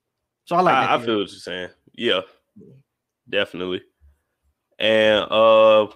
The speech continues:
Speaker 2: we get to the next scene. Karli and the Flag Smashers look fearful as the broadcast of their movement is growing,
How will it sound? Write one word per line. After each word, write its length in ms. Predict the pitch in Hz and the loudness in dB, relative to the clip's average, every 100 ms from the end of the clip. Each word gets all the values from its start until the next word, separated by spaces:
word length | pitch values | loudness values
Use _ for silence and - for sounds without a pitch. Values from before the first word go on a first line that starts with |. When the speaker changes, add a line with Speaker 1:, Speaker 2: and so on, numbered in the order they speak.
| _ | _
Speaker 2:
we 100 | 117 | -6
get 140 | 131 123 | -4 -4
to 80 | 127 | -4
the 80 | |
next 220 | 139 135 131 | -4 -4 -6
scene. 340 | 147 117 101 | -6 -6 -8
Karli 400 | - 160 165 160 | -6 -4 -2 -2
and 100 | 147 | -4
the 40 | |
Flag 320 | 131 160 160 147 | -4 -2 -2 -4
Smashers 540 | 151 156 151 135 120 | -4 -4 -4 -8 -6
look 220 | 135 - | -8 -8
fearful 640 | - 165 190 196 - 123 123 | -12 -6 -4 -4 -4 -2 -2
as 240 | 117 120 | -2 -4
the 100 | 107 | -4
broadcast 760 | 90 113 131 131 - 123 117 110 | -6 0 0 0 -2 -2 -2 -4
of 160 | 92 | -10
their 140 | 101 101 | -8 -6
movement 540 | 107 120 113 107 104 | -6 -8 -8 -10 -12
is 180 | 92 92 | -12 -16
growing, 460 | 98 113 120 117 | -8 -2 -2 -2